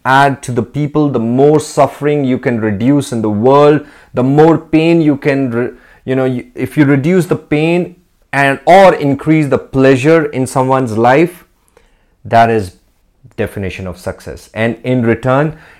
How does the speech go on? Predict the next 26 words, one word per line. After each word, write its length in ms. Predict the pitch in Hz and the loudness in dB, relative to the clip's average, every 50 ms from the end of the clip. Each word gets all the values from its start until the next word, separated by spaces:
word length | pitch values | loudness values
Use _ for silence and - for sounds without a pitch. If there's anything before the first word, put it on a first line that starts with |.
| _ _ | _ _
in 300 | - 117 120 120 120 117 | -6 -4 -4 -2 -2 -4
return, 500 | 104 107 104 - - 123 127 135 135 135 | -4 -6 -6 -4 -4 -4 -2 -2 -2 -4
you 140 | 113 110 104 | -4 -4 -4
get 120 | 104 104 95 | -2 -4 -4
a 60 | 92 | -6
thank 540 | - - - 120 127 127 131 135 - - 160 | -10 -12 -6 -4 -2 -2 -2 -4 -4 -2 0
you 100 | 147 131 | 0 0
note, 540 | 120 113 113 123 131 123 98 76 - - _ _ _ _ _ _ _ _ _ _ _ _ _ | 0 0 0 2 0 0 -2 -4 -8 -14 _ _ _ _ _ _ _ _ _ _ _ _ _
which 320 | - 107 107 101 - - - | -6 -4 -4 -4 -4 -4 -6
is 380 | 98 95 92 90 - - - _ _ _ _ _ _ _ _ _ _ _ | -6 -4 -6 -8 -12 -18 -20 _ _ _ _ _ _ _ _ _ _ _
money. 400 | 98 90 87 82 80 78 - _ _ _ _ _ _ _ _ _ _ _ _ _ _ _ _ _ _ _ _ _ _ _ _ - | -14 -12 -12 -12 -14 -16 -18 _ _ _ _ _ _ _ _ _ _ _ _ _ _ _ _ _ _ _ _ _ _ _ _ -12
You 360 | 101 98 104 104 107 - 160 139 | -6 -4 -4 -2 -4 -6 -8 -12
get 320 | - 101 101 95 - - - _ - | -10 -10 -10 -10 -10 -14 -20 _ -14
a 100 | 101 92 | -14 -14
thank 460 | - _ - - 110 104 107 101 - | -14 _ -12 -10 -8 -8 -8 -8 -8
you 80 | 107 101 | -8 -6
note, 480 | 95 98 104 104 98 92 90 - - | -6 -4 -4 -4 -4 -6 -8 -10 -14
which 260 | - 85 87 80 - | -12 -12 -12 -12 -12
is 240 | - - 80 - _ 85 80 | -14 -16 -16 -18 _ -20 -20
money. 420 | 92 92 90 82 73 58 - _ _ _ _ _ _ - - _ _ | -16 -14 -12 -12 -14 -16 -18 _ _ _ _ _ _ -20 -20 _ _
So 380 | - - - 147 135 127 - - - | -18 -4 0 2 2 2 0 0 -2
if 260 | 131 131 - - - | -2 -2 -2 -2 -2
you 360 | 139 135 135 131 123 - _ _ _ _ _ _ - | 0 2 2 0 -2 -6 _ _ _ _ _ _ -12
want 560 | 101 98 110 135 156 185 214 233 226 196 - | -10 -4 0 2 4 4 4 2 0 -2 -2
to 140 | 160 143 - | -4 -4 -4
transform, 920 | - - 139 143 143 147 151 147 - - - 131 113 101 92 87 85 82 | -4 -4 -2 0 0 0 -2 -4 -8 -6 -4 -2 -2 -2 -4 -6 -10 -14